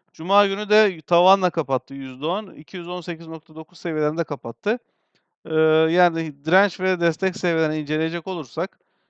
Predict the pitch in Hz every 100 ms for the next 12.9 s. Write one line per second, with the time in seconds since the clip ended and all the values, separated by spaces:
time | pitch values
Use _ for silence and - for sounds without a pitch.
0 | _ 160 170 175 175 170 147 135 135 -
1 | 135 175 170 180 180 175 180 - 151 -
2 | 165 170 160 131 123 117 _ - 160 165
3 | - 165 170 170 156 175 180 - _ _
4 | _ _ _ 147 - 185 165 156 139 165
5 | 190 - - 190 165 - 143 190 - 147
6 | - 196 180 143 190 226 _ _ _ _
7 | 151 156 170 180 160 202 - 185 190 190
8 | 175 185 175 - 190 180 175 185 180 -
9 | 147 - 165 180 202 - - _ _ _
10 | _ 165 156 165 - 170 170 170 180 160
11 | 151 - 139 - 185 175 - 160 - 165
12 | 170 175 156 - - 160 - 147